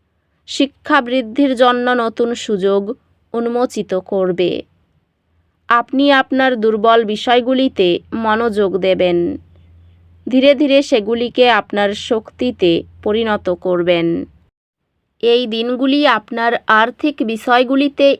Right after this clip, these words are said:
স্পষ্টতা নিয়ে আসছে। আপনার আর্থিক পরিকল্পনা এবং লক্ষ্যগুলি পর্যালোচনা করার জন্য সময় নিন। এই দিনগুলিতে আপনি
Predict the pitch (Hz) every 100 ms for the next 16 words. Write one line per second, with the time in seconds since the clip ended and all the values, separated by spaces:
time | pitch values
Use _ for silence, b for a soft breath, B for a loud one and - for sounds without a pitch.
0 | 226 - 226 202 220 - 240 247 247 233
1 | 220 185 185 185 208 - _ - 160 151
2 | - _ _ _ _ _ _ _ - 240
3 | 233 269 262 233 240 - 294 - - 233
4 | 226 247 226 240 - 262 185 170 - _
5 | _ 214 214 220 220 208 208 - 269 240
6 | 233 220 233 339 _ _ - 240 233 262
7 | 269 269 285 277 269 269 233 214 220 226
8 | 240 233 233 233 233 - 196 196 185 180
9 | 175 175 196 226 _ _ _ _ _ _
10 | _ _ _ - 233 269 240 240 254 262
11 | 285 277 202 170 - _ - 233 233